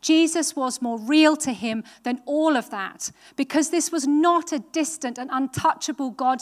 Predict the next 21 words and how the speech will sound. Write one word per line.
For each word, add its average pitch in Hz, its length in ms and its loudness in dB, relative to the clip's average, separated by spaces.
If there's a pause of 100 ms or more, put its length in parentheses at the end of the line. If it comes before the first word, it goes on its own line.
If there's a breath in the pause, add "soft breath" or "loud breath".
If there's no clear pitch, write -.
to - 100 -10
him. 185 320 -16 (300 loud breath)
This - 180 -2
was 294 140 -2
not 330 380 4
a 311 40 -2
God 320 380 4
who 269 80 0
was 247 160 -6
cold 285 640 0 (220 loud breath)
or 262 160 0
comfortable. 294 760 -4 (220 soft breath)
This - 220 0
was 320 160 0
Jesus, 247 680 -4 (160 loud breath)
an 254 240 -2
incarnate 311 1000 2
God, 185 400 -6 (260 soft breath)
a 240 100 0
lived-in 277 880 2
God, 196 420 -4